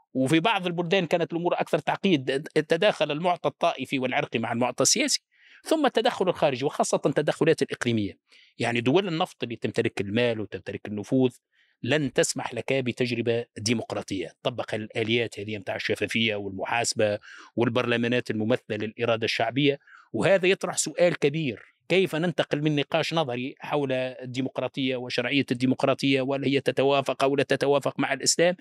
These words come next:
إلى واقع الديمقراطية في العالم العربي بتعقيداتها السياسية والجيوستراتيجية؟ هذا السؤال المغيب، يعني، مش الديمقراطية كنظرية، مسلم بها الديمقراطية شيء إيجابي وشيء جيد، وكل شعوب ال-، المنطقة العربية والعالم الإسلامي وغيره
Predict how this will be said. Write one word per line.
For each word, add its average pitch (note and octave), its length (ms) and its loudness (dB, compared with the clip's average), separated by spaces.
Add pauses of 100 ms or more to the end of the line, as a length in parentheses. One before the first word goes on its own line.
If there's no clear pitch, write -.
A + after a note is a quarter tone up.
(260)
إلى D#3+ 200 2
واقع F3+ 460 2
الديمقراطية E3 580 0
في - 60 -6
العالم D#3+ 300 0
العربي B2 440 0 (320)
بتعقيداتها E3 640 0
السياسية D#3+ 400 0
والجيوستراتيجية؟ C#3 840 0
هذا B3 180 4
السؤال F#3 340 0
المغيب، C3 420 0
يعني، A2+ 200 -10 (240)
مش - 160 2
الديمقراطية E3+ 540 0
كنظرية، D3+ 420 0
مسلم D#4 380 2
بها C4+ 160 2
الديمقراطية F#3+ 640 -2 (200)
شيء F#3 320 0
إيجابي D#3+ 360 0
وشيء D#3+ 240 0
جيد، D#3+ 340 -2 (360)
وكل A3 320 2
شعوب G3 320 2
ال-، E3 300 0
المنطقة D3+ 500 -2
العربية D#3 460 2
والعالم D#3+ 420 0
الإسلامي D#3 460 0
وغيره D#3+ 360 0